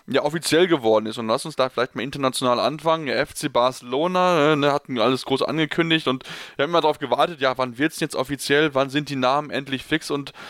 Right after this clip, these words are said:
ja, seit vergangener Woche können wir sagen, sie sind jetzt fix. Jonathan Karls-Burkhardt,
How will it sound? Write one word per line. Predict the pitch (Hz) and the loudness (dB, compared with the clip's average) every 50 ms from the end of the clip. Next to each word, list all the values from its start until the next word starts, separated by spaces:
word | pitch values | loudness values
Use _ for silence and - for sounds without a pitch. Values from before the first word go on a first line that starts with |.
| - - - | -16 -6 0
ja, | 151 139 127 110 | 2 2 4 4
seit | 110 110 107 | 4 2 2
vergangener | - 113 117 123 131 | 0 -4 -2 0 0
Woche | 123 123 123 - | 0 0 0 0
können | - 127 127 | -2 -2 0
wir | 127 | 0
sagen, | 117 120 117 123 139 135 | 0 2 0 0 0 -4
sie | 127 127 | -6 -8
sind | 127 127 139 156 170 165 147 | -2 2 2 2 2 4 4
jetzt | 151 147 143 - | 2 2 2 0
fix. | - - 165 170 170 - - | 0 0 0 2 0 -2 -4
Jonathan | - 131 139 139 131 - 139 131 131 | -2 0 0 0 0 0 -2 -4 -2
Karls-Burkhardt, | - 127 120 120 - - 131 135 | 0 0 0 0 -2 -6 -8 -6